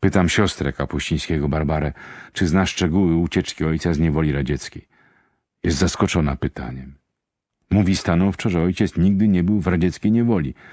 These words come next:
że opatrzność Boża nad nim czuwała. „Nie uciekł więc”, dopytuje, „z transportu do Katynia”. Nie uciekł ani z transportu do Katynia,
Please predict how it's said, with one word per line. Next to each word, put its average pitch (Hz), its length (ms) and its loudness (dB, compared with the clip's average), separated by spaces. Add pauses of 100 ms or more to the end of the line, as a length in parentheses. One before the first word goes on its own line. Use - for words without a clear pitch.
(220)
że 90 160 0
opatrzność 92 540 0
Boża 95 280 0
nad 90 100 2
nim 101 120 2
czuwała. 95 460 -2 (920)
„Nie 95 140 4
uciekł - 420 0
więc”, 65 380 -10
dopytuje, 71 680 -2
„z - 100 -10
transportu 85 640 -2
do 73 120 -4
Katynia”. 71 460 -6 (920)
Nie 98 160 4
uciekł 104 420 0
ani 92 180 2
z - 60 -8
transportu 90 580 -2
do 82 120 -2
Katynia, 82 460 -2